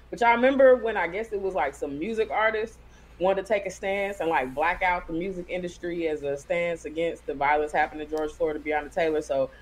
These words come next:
I, I, that part of it I wasn't really invested in, but it took off,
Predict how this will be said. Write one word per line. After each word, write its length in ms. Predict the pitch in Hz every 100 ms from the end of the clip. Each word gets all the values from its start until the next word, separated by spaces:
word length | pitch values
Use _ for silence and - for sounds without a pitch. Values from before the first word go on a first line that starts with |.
| - -
I, 240 | - 320 285 185
I, 280 | 240 262 202 143 -
that 200 | 208 254
part 200 | 277 254
of 120 | 240
it 80 | 226
I 80 | 185
wasn't 300 | 202 208 196
really 180 | 196 180
invested 400 | 170 180 185 180
in, 240 | 185 180
but 160 | 160 143
it 180 | 135 143
took 180 | 196
off, 360 | 190 175 185 -